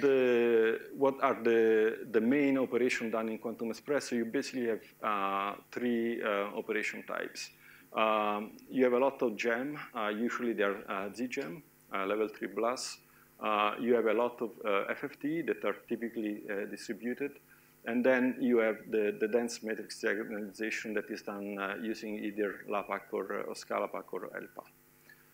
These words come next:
Uh, so for the, the first one, the blast routine, um, they're very easy to port. We, um, we have a cuBLAST library. It's basically you just need to link the, the right library. Um,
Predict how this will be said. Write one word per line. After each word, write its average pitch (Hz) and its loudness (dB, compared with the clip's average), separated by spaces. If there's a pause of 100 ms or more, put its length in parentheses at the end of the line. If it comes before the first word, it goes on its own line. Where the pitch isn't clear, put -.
(120)
Uh, 113 0
so 131 6
for 135 4
the, 117 4
the 120 2
first - 0
one, 123 2
the 110 2
blast 120 0
routine, 113 -2 (340)
um, 107 -2
they're 113 2 (100)
very 127 4
easy 120 -2
to 120 -8
port. 110 0 (100)
We, 101 -2
um, 101 -6
we 113 -2
have 104 2
a 101 2 (100)
cuBLAST 107 -2
library. 101 0
It's - -12
basically 101 -8
you 98 -4
just 98 -8
need 101 -12
to 101 -8
link 101 -4
the, 98 -6
the 104 -6
right 104 -8
library. - -6 (500)
Um, 113 0